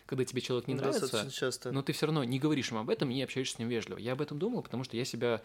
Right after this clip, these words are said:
Speaker 1: из-за этого считал достаточно лицемерным человеком,
Speaker 2: Мгм.
Speaker 1: и потому что я стараюсь в любом случае со всеми людьми быть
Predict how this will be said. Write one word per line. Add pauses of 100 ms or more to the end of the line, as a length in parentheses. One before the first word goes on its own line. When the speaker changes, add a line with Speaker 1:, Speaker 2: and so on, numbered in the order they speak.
(160)
Speaker 1:
из-за
этого
считал
достаточно
лицемерным
человеком,
Speaker 2:
Мгм. (340)
Speaker 1:
и (340)
потому
что
я
стараюсь
в
любом
случае
со
всеми
людьми
быть